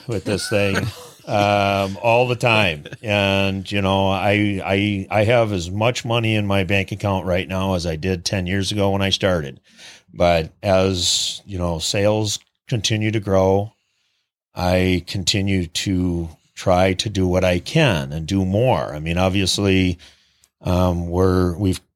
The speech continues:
gotten to the point now where, you know, David Black, you know, he's, he's working with you guys with your, with your podcast, and we're creating a little bit of a marketing team, a little bit more of a professional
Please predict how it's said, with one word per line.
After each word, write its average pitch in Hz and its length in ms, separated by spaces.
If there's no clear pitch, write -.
gotten 95 260
to 104 60
the 95 100
point 92 260
now 92 240
where, 87 440
you 92 120
know, 80 280
David 92 320
Black, 98 380
you 92 140
know, 90 240
he's, 92 480
he's 98 240
working 101 320
with 95 180
you 92 100
guys 95 360
with 98 200
your, 90 300
with 90 200
your 90 60
podcast, 92 840
and 87 160
we're 87 180
creating 101 560
a 98 60
little 92 240
bit 98 180
of 92 160
a 90 180
marketing 92 600
team, 113 840
a 98 120
little 92 200
bit 101 140
more 98 220
of 95 60
a 110 80
professional 107 840